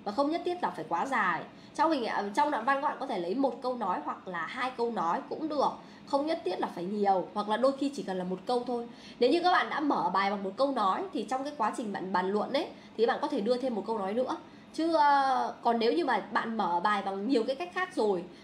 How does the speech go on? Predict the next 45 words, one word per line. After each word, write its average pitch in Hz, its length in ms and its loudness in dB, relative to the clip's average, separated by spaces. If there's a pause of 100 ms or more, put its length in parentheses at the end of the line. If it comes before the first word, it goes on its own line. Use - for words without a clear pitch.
và 196 80 -2
bạn 220 180 2
chưa 302 140 2
có 254 120 2
câu 285 200 2
nói 226 240 2
thì 311 120 -2
trong 240 140 -4
quá 226 160 0
trình 233 140 -6
bạn 202 180 -6
viết 311 140 -4
ấy, 320 160 -4
bạn 190 200 -4
có 254 80 -4
thể, 214 180 -4
ờ, 165 240 0 (220)
đưa 294 140 2
thêm 294 120 2
một 233 160 2
câu 254 100 2
nói 226 260 2
và 220 160 -4
kết 302 200 -4
bài 185 160 -2
sử 175 180 -4
dụng 196 140 -6
một 196 80 -10
câu 233 80 -6
danh 226 180 -4
ngôn. 240 220 2 (200)
Thế 196 100 0
là 254 140 2
được 190 220 -2
nha. 240 200 0 (1600)
Thế 185 80 -2
là 247 140 4
được. 240 220 4 (540)
Đó 226 180 4
chính 226 140 0
là 285 120 4
vấn 208 280 -4
đề 220 260 2
gọi 160 240 -2
là, 160 220 -2